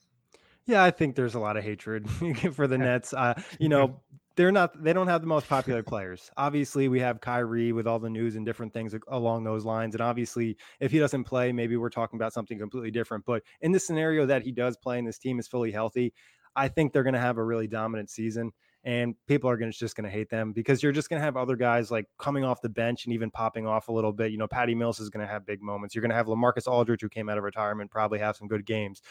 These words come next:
Speaker 1: You know, we saw a lot of backlash with Blake Griffin <laughs> last year after he's bought out with the Pistons, signs with the Nets, has multiple dunks in a few <laughs> games. People are kind of flipping out on the internet. So I think if the Nets are healthy and dominant, there's gonna be a lot of hatred. Obviously, you know, K D's not well liked, you, best player in the league, and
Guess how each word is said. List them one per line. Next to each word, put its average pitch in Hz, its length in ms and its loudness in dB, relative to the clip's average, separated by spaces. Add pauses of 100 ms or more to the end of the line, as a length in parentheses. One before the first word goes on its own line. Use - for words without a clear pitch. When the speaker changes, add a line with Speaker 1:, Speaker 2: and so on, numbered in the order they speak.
(200)
Speaker 1:
You 127 40 0
know, 127 140 8
we 135 140 6
saw 165 340 6
a 147 40 6
lot 151 160 8
of 117 120 4
backlash 135 540 2
with 113 100 -8
Blake 131 200 2
Griffin 147 320 2
<laughs> - 0 -
last 131 300 2
year 107 220 0 (260)
after 135 280 2
he's 123 100 4
bought 127 240 4
out 127 80 4
with 123 100 2
the 123 60 -4
Pistons, 123 420 -4
signs 120 260 -2
with 120 100 -4
the 120 60 -4
Nets, 117 280 -2
has 120 340 -4
multiple 135 460 0
dunks 123 380 0
in 117 80 -2
a 110 40 -4
few 127 220 0
<laughs> - 0 -
games. 131 540 2 (260)
People 139 220 6
are 135 80 6
kind 131 180 4
of 117 80 -2
flipping 127 360 0
out 123 120 2
on 120 140 2
the 117 120 -2
internet. 123 400 0
So 123 260 4 (280)
I 143 80 0
think 190 240 2
if 160 80 0
the 156 100 4
Nets 156 220 4
are 131 100 0
healthy 131 360 0
and 113 100 0
dominant, 123 540 0
there's 147 180 0
gonna 180 160 -2
be 175 80 2
a 170 60 4
lot 156 160 4
of 131 60 4
hatred. 127 380 -2
Obviously, 135 500 2
you 123 120 2
know, 127 140 4
K 165 180 2
D's 160 220 0
not 147 180 0
well 143 180 4
liked, 143 300 2
you, 123 180 0
best 143 300 0
player 139 160 6
in 143 80 2
the 131 60 0
league, 131 320 2
and 120 160 0